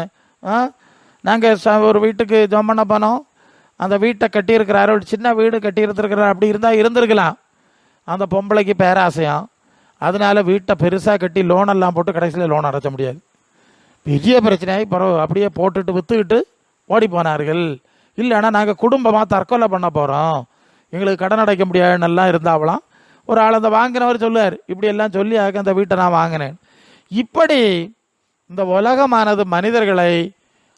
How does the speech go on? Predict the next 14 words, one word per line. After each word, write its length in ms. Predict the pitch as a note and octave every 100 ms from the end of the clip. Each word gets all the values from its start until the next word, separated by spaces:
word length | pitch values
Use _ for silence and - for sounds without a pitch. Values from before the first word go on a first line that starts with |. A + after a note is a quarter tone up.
| -
அடிமைப்படுத்தி 1040 | D#3+ E3+ B3+ C4 A3+ G3 F3 D3+ D#3+ D3+ A3 F#4 _
மூழ்கடித்து 1000 | - D3+ G#3+ C4 C4 G#3+ F3+ C#3+ E3 D3+ F#3 _ _ _ _ -
அந்த 180 | D3
வலையிலே 500 | D3+ D#3+ G3+ A3 F#3
சிக்க 320 | F#3+ G3 G#3 E3
வச்சிருக்கு. 280 | C#3 B2+
அப்புறம் 280 | G#3+ - G#3+
அதுலேருந்து 300 | G#3 A3+ A3 G#3
கரையேற 340 | G3+ A#3+ G#3+
முடியாது. 360 | E3 C#3+ C3+ D#4+ -
ஒருத்தனுக்கும் 540 | D#3 G3 A3+ A3 A3
கரையேற, 400 | G#3 A3+ A#3+ B3+ E4+ - _ _ _ _
போதைக்கு 340 | E3+ F#3 F3+ F3
அடிமைப்படுவான், 640 | F3 F3+ F3 F#3 F#3 F#3+